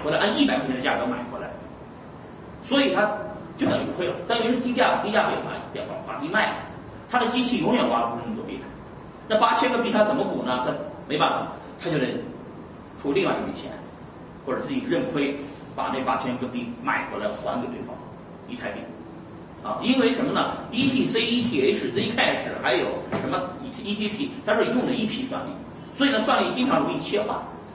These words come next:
如果一个币价一旦涨了，算力马上就切进去，切进去马上币价就，就是算力马上涨了，算力马上涨了，你马上挖的就少了。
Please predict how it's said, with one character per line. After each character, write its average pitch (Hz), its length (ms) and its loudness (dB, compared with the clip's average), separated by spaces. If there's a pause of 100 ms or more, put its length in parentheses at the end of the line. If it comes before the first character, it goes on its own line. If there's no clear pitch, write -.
(380)
如 269 140 8
果 247 140 8
一 - 120 2
个 254 80 8
币 254 100 6
价 - 140 6
一 - 40 4
旦 - 220 4
涨 - 200 0
了， - 180 0
算 208 140 4
力 160 80 0
马 - 160 0
上 202 100 2
就 - 80 -4
切 139 100 -2
进 120 140 -4
去， 107 80 -6
切 247 160 0
进 220 140 2
去 110 60 -2
马 - 180 -2
上 - 100 0
币 165 80 -2
价 143 60 2 (520)
就， - 280 2
就 - 20 4
是 - 140 2
算 214 120 6
力 208 80 4
马 - 120 0
上 - 120 6
涨 - 220 0
了， - 80 -4
算 247 160 4
力 233 40 4
马 - 160 6
上 - 40 4
涨 - 160 2
了， - 80 2
你 - 80 0 (100)
马 120 140 -2
上 135 100 0
挖 - 140 4
的 135 60 4
就 143 60 2
少 - 280 -4
了。 - 80 -10